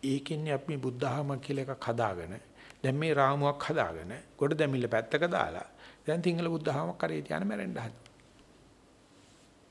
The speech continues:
එදා කිව්වේ බුදුරජාණන් ශ්‍රී මුනිය, "උඹට තේරෙන ක්‍රමයක් තියෙන. ඒකට උඹට ගැළපෙන මනුස්සය ඉදිරියට එව්ව ගොඩ දාපන් එච්චරයි. ක්‍රමවේදයක් ගැන, යන්ත්‍රණයක් ගැන,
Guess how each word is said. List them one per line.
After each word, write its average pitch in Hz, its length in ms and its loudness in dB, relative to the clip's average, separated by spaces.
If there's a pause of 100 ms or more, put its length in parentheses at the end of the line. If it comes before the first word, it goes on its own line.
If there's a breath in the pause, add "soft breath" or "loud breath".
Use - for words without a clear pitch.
(360)
එදා 240 360 4
කිව්වේ 247 260 4
බුදුරජාණන් 180 420 2
ශ්‍රී 135 160 2
මුනිය, 120 200 0
"උඹට 151 260 -2
තේරෙන 143 300 2
ක්‍රමයක් 156 300 0
තියෙන. 180 160 -2
ඒකට 165 460 0
උඹට 147 160 0
ගැළපෙන 139 400 2
මනුස්සය 143 300 0
ඉදිරියට 123 340 0
එව්ව 220 200 0 (140)
ගොඩ 220 160 4
දාපන් 175 360 2
එච්චරයි. - 360 -4 (800 loud breath)
ක්‍රමවේදයක් 131 640 2
ගැන, 117 160 -2
යන්ත්‍රණයක් 135 560 0
ගැන, 117 200 -4